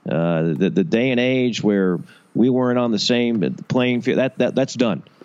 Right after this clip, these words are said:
That's done. I'm, I'm getting it back to where Fulmer had it. Um, I'm doing what the, I'm gonna get to this program back to where it was in the nineties, the early two thousands. It, it, you could, you've got something to rally around because most of those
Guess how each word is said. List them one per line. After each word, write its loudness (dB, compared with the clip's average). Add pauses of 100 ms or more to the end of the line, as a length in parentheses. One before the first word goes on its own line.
(280)
That's 0
done. 0
I'm, 0
I'm 0
getting -2
it -2
back -4
to -2
where 0
Fulmer 0
had -2
it. -12
Um, 0
I'm 0
doing 0 (360)
what 0
the, 2
I'm 0
gonna 0
get 0
to 0
this 0
program 0
back -2
to -2
where 2
it 0
was 0
in 2
the 2
nineties, 0
the 0
early 2
two 0
thousands. 0 (580)
It, -6
it, -2
you 2
could, 0
you've 2
got -2
something -2 (320)
to 0
rally 0
around -2 (180)
because 0
most 0
of 0
those -4